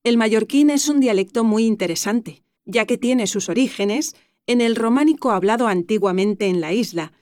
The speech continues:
que se ha ido desarrollando con aportaciones del catalán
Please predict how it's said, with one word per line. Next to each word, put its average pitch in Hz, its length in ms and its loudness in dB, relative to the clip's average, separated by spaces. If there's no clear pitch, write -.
que 240 120 -2
se 247 200 0
ha 269 60 0
ido 294 240 2
desarrollando 220 800 0
con 220 160 0
aportaciones 185 760 -2
del 170 180 -2
catalán 190 600 0